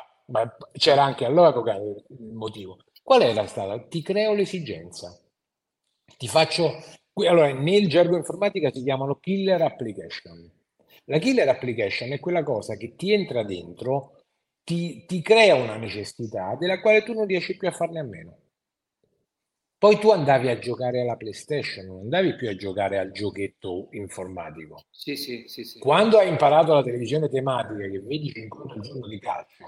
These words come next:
Speaker 1: l'appassionato di calcio compra la televisione tematica, no-, non sta più sulla televisione di Stato, o l'appassionato di viaggi, di natura, di quel che sia, compra la televisione tematica per vederla ventiquattro ore su ventiquattro a modo suo.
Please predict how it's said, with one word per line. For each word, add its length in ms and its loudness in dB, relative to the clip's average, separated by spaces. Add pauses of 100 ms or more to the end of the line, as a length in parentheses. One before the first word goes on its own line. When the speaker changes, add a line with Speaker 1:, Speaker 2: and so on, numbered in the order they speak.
(260)
Speaker 1:
l'appassionato 680 0
di 140 -2
calcio 800 0 (240)
compra 440 6
la 120 4
televisione 380 0
tematica, 500 -2
no-, 300 -8
non 180 -8
sta 140 -4
più 200 -4
sulla 220 4
televisione 440 -6
di 80 -10
Stato, 580 -10 (120)
o 140 -4
l'appassionato 640 -2
di 120 -4
viaggi, 520 0
di 140 -10
natura, 400 -2
di 100 -6
quel 180 -2
che 140 -4
sia, 340 -10 (360)
compra 420 6
la 140 2
televisione 420 -6
tematica 560 0
per 140 -2
vederla 320 -4
ventiquattro 460 -8
ore 60 -2
su 120 -4
ventiquattro 520 0
a 40 4
modo 260 -2
suo. 360 -10